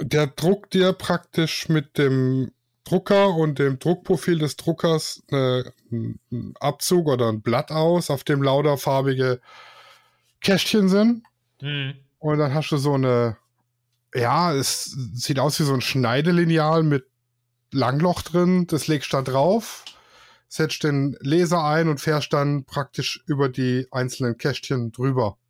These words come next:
Speaker 2: Mhm.
Speaker 1: An sich kein Problem, außer du hast kleines Papier. Bei zehn mal fünfzehn sind die Kästchen nämlich so klein,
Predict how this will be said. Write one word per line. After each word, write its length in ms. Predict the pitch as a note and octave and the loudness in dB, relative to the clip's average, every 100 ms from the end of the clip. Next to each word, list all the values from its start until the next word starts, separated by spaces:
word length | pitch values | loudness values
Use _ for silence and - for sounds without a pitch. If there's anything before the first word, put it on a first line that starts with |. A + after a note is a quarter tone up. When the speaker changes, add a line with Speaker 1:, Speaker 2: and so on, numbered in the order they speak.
| _ | _
Speaker 2:
Mhm. 840 | - B2+ B2 A#2+ C3 A#2+ A2+ A2 A2 _ _ _ _ _ _ _ _ _ - | -10 -8 -6 -8 -10 -12 -12 -12 -14 _ _ _ _ _ _ _ _ _ -10
Speaker 1:
An 240 | - C3 | -4 0
sich 220 | C3 F3+ - | 2 0 0
kein 240 | D3+ D#3 | 0 0
Problem, 420 | - C#3+ D3+ F#3 | 0 0 2 2
außer 320 | D3 D3 D#3+ | 2 2 2
du 120 | D#3 D3+ | 2 0
hast 120 | C#3 | 0
kleines 320 | C#3+ C#3 C#3 | 0 0 -2
Papier. 420 | - - A#2+ G2+ - - - - - - - - - | -6 -4 -2 -2 -4 -20 -20 -20 -20 -20 -20 -20 -6
Bei 120 | B2+ | -6
zehn 260 | - E3+ E3 | 0 2 2
mal 160 | D#3 | 2
fünfzehn 500 | C3+ F3 A3+ - D#3 | 0 0 0 0 0
sind 200 | C#3+ D#3 | 2 0
die 80 | D3 | -2
Kästchen 480 | - F#3 - - C#3+ | -2 -2 -2 -2 0
nämlich 340 | C#3 C#3+ C3 | 0 0 0
so 160 | A#2+ G3 | 0 -2
klein, 540 | - G3 F3+ C#3 F#3+ | 0 0 2 2 0